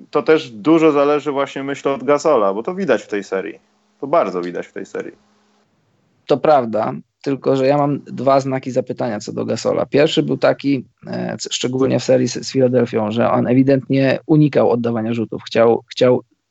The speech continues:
Speaker 2: istnieć w meczach w inny sposób. Przede wszystkim w obronie, później przez dystrybuowanie piłki w ataku. Ale kiedy była potrzeba, no to odebrał telefon.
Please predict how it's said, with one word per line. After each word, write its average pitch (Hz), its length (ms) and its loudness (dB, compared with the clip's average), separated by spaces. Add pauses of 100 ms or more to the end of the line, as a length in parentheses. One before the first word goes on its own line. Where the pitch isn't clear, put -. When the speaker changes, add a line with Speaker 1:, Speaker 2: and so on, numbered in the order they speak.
(120)
Speaker 2:
istnieć 156 420 2
w 139 60 2
meczach 147 480 2 (360)
w - 40 -4
inny 143 180 0
sposób. 131 380 -2
Przede 113 180 -8
wszystkim 123 320 -8
w 117 40 -2
obronie, 123 680 -4 (160)
później 123 320 -4
przez 113 400 -6
dystrybuowanie 127 760 2
piłki 127 360 0
w 117 40 2
ataku. 107 420 -2 (640)
Ale 123 180 2
kiedy 156 200 2
była 160 180 6
potrzeba, 165 420 2
no 156 100 0
to 151 360 4 (260)
odebrał 147 420 2
telefon. 117 460 -6